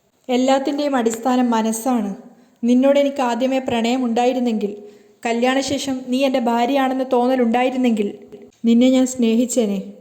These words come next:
ഇന്നത്തെ ദാമ്പത്യത്തെപ്പറ്റി കൂടുതൽ പഠിച്ചപ്പോൾ എനിക്ക് മനസ്സിലായത് ഒന്നോ രണ്ടോ കുഞ്ഞുങ്ങൾ ജനിച്ചതിന് ശേഷം പിന്നെയെല്ലാം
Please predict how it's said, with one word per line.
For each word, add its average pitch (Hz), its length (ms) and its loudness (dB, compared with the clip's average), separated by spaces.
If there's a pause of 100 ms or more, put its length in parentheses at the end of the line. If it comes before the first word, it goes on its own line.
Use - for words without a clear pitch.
(500)
ഇന്നത്തെ 294 420 2
ദാമ്പത്യത്തെപ്പറ്റി 262 720 0 (120)
കൂടുതൽ 247 360 4
പഠിച്ചപ്പോൾ 233 520 2 (460)
എനിക്ക് 233 280 0
മനസ്സിലായത് 240 580 2 (220)
ഒന്നോ 262 280 0
രണ്ടോ 277 260 0
കുഞ്ഞുങ്ങൾ 254 420 2
ജനിച്ചതിന് 254 480 0
ശേഷം 247 260 -2 (260)
പിന്നെയെല്ലാം 247 500 2